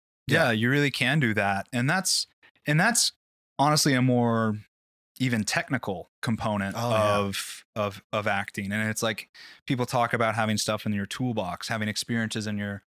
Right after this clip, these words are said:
Speaker 1: in your toolbox, and, um, experiences and, and, and emotions, and being able to, like, connect and be, it's like,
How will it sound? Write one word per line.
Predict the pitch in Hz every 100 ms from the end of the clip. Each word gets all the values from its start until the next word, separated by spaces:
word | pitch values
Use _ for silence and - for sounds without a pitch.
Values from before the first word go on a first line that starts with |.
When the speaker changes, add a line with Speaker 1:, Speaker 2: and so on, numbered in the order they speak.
| _ -
Speaker 1:
in | 107
your | 101
toolbox, | - 139 117 101 90 - - - -
and, | 107 104 101 98 -
um, | 95 95 92 95 92 - _ _ _ _ _ _ _ _ _ _ -
experiences | - - 135 127 - 120 110 -
and, | 110 107 104
and, | 110 107 98 - _ _ _ _ _ -
and | 120
emotions, | 110 113 117 - 98 101
and | 104
being | 104 107
able | 107 104
to, | 107
like, | 104 -
connect | - 107 104 -
and | 104
be, | 104
it's | 101
like, | 107 101 -